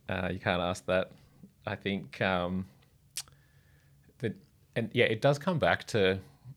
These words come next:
how much you've tried already, I think, in terms of wanting to engage with someone in a way where they feel comfortable. And I would say there's no question that you can't ask. I would say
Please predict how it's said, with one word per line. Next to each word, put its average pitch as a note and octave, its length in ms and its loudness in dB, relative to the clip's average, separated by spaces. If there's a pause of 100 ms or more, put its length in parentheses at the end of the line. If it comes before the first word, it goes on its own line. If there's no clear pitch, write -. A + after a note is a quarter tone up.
(300)
how G2+ 240 0
much F#2 260 0
you've F#2 320 -4
tried F2 400 0
already, F2 480 -4
I A2+ 80 -2
think, D3 360 -8 (140)
in F#2+ 180 -6
terms F2 380 -4
of F#2 240 -8 (840)
wanting G2 500 -2
to F2+ 180 -4
engage F2+ 500 0
with F#2 140 -6
someone F2 640 0 (1000)
in F2+ 80 2
a E2+ 60 0
way F2 160 4
where F2 120 0
they F2 240 0
feel E2+ 240 -4
comfortable. E2+ 800 -6 (680)
And G2 120 -2
I F#2 40 4
would F#2+ 140 0
say G#2+ 300 2 (320)
there's F2+ 200 -2
no F2 280 0
question E2+ 600 -4 (180)
that - 140 -4
you F2+ 100 -6
can't E2+ 260 -4
ask. A#2+ 400 -6
I F2+ 80 -4
would E2+ 180 -6
say E2 420 -2